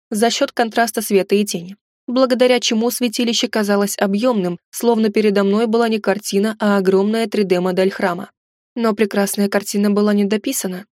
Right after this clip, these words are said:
Слева от колоннады красовался лишь размытый эскиз. "Это та самая картина, о которой я говорил",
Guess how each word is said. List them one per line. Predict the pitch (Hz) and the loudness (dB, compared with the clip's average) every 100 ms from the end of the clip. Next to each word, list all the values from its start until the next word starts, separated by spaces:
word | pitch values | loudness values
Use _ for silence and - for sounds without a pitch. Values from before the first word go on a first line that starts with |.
| _ - | _ -14
Слева | - 226 220 220 | -2 0 2 2
от | 220 | 0
колоннады | 220 220 214 214 | 0 2 2 2
красовался | 214 226 - 214 214 214 214 | 0 -2 -2 0 0 0 0
лишь | 208 220 | 0 2
размытый | 202 196 190 202 214 | 2 2 2 2 0
эскиз. | - 269 - - _ _ _ _ _ - | -4 -8 -8 -10 _ _ _ _ _ -2
"Это | 220 214 226 220 214 - _ _ _ | -2 0 -2 -2 -4 -8 _ _ _
та | - 190 220 302 | 0 2 2 0
самая | 311 - 262 254 247 233 220 | 0 0 2 4 2 2 2
картина, | 208 196 208 - 185 185 233 339 | 0 0 -2 -4 -2 0 0 -2
о | |
которой | 339 226 190 180 202 240 | -2 -2 -2 -2 0 0
я | 226 180 175 | 0 0 0
говорил", | 185 185 175 170 180 185 | 0 2 0 -2 -6 -10